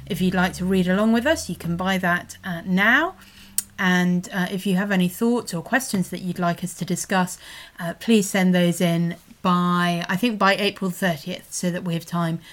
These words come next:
uh, to look at them before we have our conversation.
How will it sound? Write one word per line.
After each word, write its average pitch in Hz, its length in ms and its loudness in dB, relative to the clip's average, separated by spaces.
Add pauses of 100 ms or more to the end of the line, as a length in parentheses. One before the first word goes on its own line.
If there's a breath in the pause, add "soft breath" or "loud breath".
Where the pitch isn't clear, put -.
(220 loud breath)
uh, 165 180 -4
to - 180 -2
look 175 180 2
at 185 140 -6
them 165 360 -4
before 170 400 -4
we 165 140 -4
have 160 260 -10
our 160 260 -8
conversation. 165 1000 -10